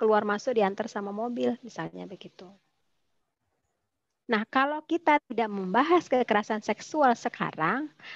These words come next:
bagaimana dengan perempuan yang harus pulang jam tiga pagi karena kena shift malam? Satpam, dokter,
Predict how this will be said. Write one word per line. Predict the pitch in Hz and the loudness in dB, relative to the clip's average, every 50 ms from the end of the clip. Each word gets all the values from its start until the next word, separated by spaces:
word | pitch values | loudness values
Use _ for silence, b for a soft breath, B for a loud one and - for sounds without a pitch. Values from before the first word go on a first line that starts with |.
| B B B | B B B
bagaimana | - 277 269 233 262 277 294 | 4 4 6 6 6 4 4
dengan | 277 285 254 247 233 | 4 4 4 4 2
perempuan | - 247 226 220 - 262 269 254 | 0 -2 -2 2 2 2 2 4
yang | 233 214 | 2 0
harus | - - 285 311 302 - | 2 0 0 0 -2 -4
pulang | _ - 233 220 220 208 | _ 0 0 2 2 2
jam | 214 202 202 | 0 0 0
tiga | 202 - 208 185 196 185 180 | 0 -2 -2 0 0 0 0
pagi | - - 170 160 160 160 - 269 294 | 0 0 0 0 0 0 0 -2 0
karena | - 247 233 240 262 262 - | 2 0 0 0 -2 -2 -2
kena | 254 247 254 247 | -2 0 -2 -2
shift | - - 285 269 - | 0 0 -2 -2 0
malam? | - 233 226 220 220 214 180 151 151 147 143 147 _ _ _ _ _ _ _ _ _ _ _ b b b | 0 2 4 4 6 4 4 2 -2 -8 -14 -16 _ _ _ _ _ _ _ _ _ _ _ b b b
Satpam, | - - 175 156 156 - _ _ - 180 185 180 165 156 147 156 - _ _ _ _ _ _ _ _ | -8 -2 0 0 0 -2 _ _ -2 0 0 0 -2 -6 -12 -14 -16 _ _ _ _ _ _ _ _
dokter, | - - 208 208 - - _ - - - 196 196 190 180 | -12 -8 -8 -8 -8 -12 _ -10 -4 0 2 2 2 0